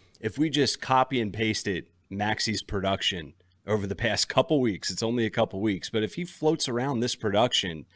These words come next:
the rest of the way, and if he shows us something in the postseason, y-, you, you got something special right now. W-, besides Harden and Embiid, you have something special with a young Tyrese Maxey. You really do.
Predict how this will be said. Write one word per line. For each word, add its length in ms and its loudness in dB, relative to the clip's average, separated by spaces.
the 100 -6
rest 280 2
of 100 2
the 80 0
way, 440 2
and 80 -4
if 120 -8
he 120 -2
shows 360 4
us 120 0
something 280 -2
in 80 -6
the 60 -8
postseason, 840 -4
y-, 140 -4
you, 360 0
you 180 -2
got 240 0
something 460 -2
special 540 2
right 220 -6
now. 280 -8
W-, 240 -12
besides 540 0
Harden 360 0
and 120 -4
Embiid, 300 -8
you 100 0
have 120 0
something 240 -2
special 480 2
with 140 -10
a 60 -8
young 240 -2
Tyrese 440 -2
Maxey. 400 -8
You 120 -12
really 220 -2
do. 240 -8